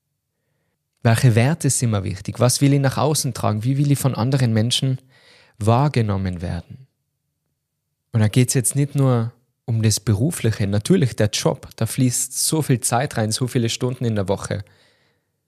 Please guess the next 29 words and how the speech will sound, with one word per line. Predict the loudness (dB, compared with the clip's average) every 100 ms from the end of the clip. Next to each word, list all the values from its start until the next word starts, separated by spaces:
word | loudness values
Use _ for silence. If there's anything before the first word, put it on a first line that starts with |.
| _ _ _ _ _ _ _ _ -6
Aber | 0 2
was | 2 0
steckt | -2 -4 -6 -20 _ _ _
hinter | -2 -2 0 0
der | 0
Person, | 0 -2 -2 -6
die | -8
diese | -6 -4 -2
Arbeit | -2 -2 -4 -6
macht? | -12 -14 -20 -20 _ _ _ _ _ _ _ _ -2
Achtsamkeit | -2 -2 -2 -2 2 2 0
spielt | 0 -2 0
da |
so | -2 -2
eine | -2 -2 -4
wichtige | -6 -6 -4 -4
Rolle, | -2 -2 -4
dich | -4 -4 -4 -4
selber | -2 0 0 0 -4 -4
zu | -6
finden, | -6 -2 -2 -4 -8 -8
dich | -6 -4
selber | -2 0 2 0
kennenzulernen. | -2 -4 -4 -4 -4 -2 -2 -4 -6 -10 _ _ _ -20 -2
Je | 0
besser | 2 2 2 -2
du | 0 -2
dich | -2 -6 -4
kennst, | 0 0 0 -6